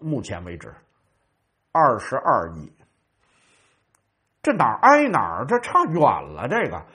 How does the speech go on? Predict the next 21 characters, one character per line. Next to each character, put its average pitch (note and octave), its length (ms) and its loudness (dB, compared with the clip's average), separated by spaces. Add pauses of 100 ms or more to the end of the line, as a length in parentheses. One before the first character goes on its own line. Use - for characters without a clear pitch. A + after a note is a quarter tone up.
(160)
所 A3+ 180 6
以 G#3+ 60 2
说 F3+ 220 2
呢， D#3+ 300 0 (800)
大 D3 140 6
家 C3+ 180 4
都 E3 180 2
有 D#3+ 60 2
点 D3 120 4
儿， C3+ 160 0
你 D#3 100 -4
要 A#3 220 2
要 B3 160 4
协 F3 180 -2
议， A3 160 -4
给 C#3+ 100 -4
你 F#3 120 -6
弄 D#3 180 -6
个 B2 100 -4
协 B2 220 -4
议， F3+ 300 -4